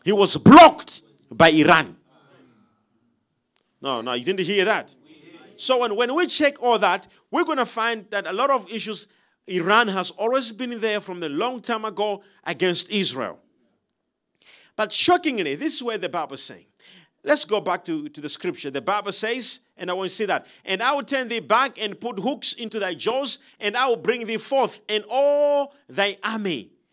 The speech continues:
horses and horsemen, and of all them clothed with their sorts of armor, even a great company with bucklers and shields, of them handling swords." Okay? Persia, Ethiopia, and Libya with them, all of them with the shield and helmet.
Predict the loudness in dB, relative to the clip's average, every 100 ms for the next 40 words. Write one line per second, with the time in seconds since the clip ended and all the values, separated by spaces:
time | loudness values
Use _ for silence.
0 | _ _ _ _ 4 4 2 -4 -4 -4
1 | -2 -2 -4 -8 -8 -10 -12 -10 -4 0
2 | 0 0 -6 -6 -8 -6 -4 -6 -6 -10
3 | -10 -8 -8 -8 -10 -12 -10 -6 -6 -8
4 | -16 _ _ _ -6 -4 -6 -8 -6 -8
5 | -6 -6 -6 -8 -6 -6 -6 -4 -4 -4
6 | -10 -10 -10 -8 -8 -8 -8 -8 -8 -8
7 | -10 -14 _ _ -4 -2 -2 -2 -4 -4
8 | -6 -4 -6 -6 -6 -6 -6 -6 -10 -14
9 | -14 _ _ _ _ _ _ _ _ _
10 | -10 -6 -8 -10 _ _ -4 -2 -2 -2
11 | -4 -4 -10 -12 -10 -4 -4 -4 -8 -6
12 | -8 -8 -8 -6 -6 -4 -6 -6 -6 -6
13 | -10 _ _ -2 2 2 2 -6 -6 -12
14 | -8 -8 -6 -4 -2 -4 -6 -12